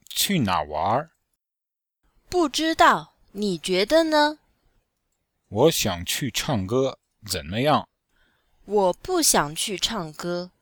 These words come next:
Speaker 2: 我觉得唱歌一点儿也不好玩儿。我们去跳舞吧。
Speaker 1: 好的，我跳得非常好。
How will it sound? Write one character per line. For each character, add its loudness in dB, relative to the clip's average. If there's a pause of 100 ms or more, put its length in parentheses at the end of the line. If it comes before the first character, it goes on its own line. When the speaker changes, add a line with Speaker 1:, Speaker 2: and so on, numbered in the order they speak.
(440)
Speaker 2:
我 2
觉 0
得 4
唱 -2
歌 2
一 -2
点 -2
儿 -4
也 -2
不 -4
好 -6
玩 -8
儿。 -6 (1000)
我 2
们 -4
去 0
跳 4
舞 -12
吧。 -8 (1120)
Speaker 1:
好 -2
的， -6 (480)
我 -8
跳 6
得 -6
非 -2
常 -2
好。 -6